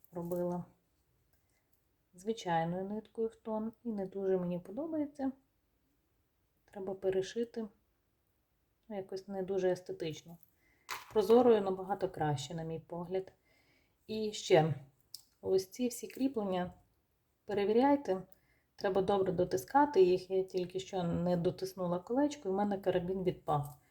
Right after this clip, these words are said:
Тому треба перевірити з'єднання, щоб в процесі носки нічого не відвалилося. Ось такий браслетик получився.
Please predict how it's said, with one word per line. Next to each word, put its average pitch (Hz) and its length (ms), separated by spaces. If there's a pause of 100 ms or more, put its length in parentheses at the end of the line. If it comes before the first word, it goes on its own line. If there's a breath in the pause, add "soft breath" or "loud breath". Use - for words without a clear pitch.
(580 soft breath)
Тому 214 180
треба 180 440 (420)
перевірити 180 600
з'єднання, 190 720 (920)
щоб - 180
в - 20
процесі 185 540
носки 196 440
нічого 185 420
не 170 160
відвалилося. 170 680 (2500)
Ось 285 100
такий 240 260
браслетик 202 520
получився. 262 680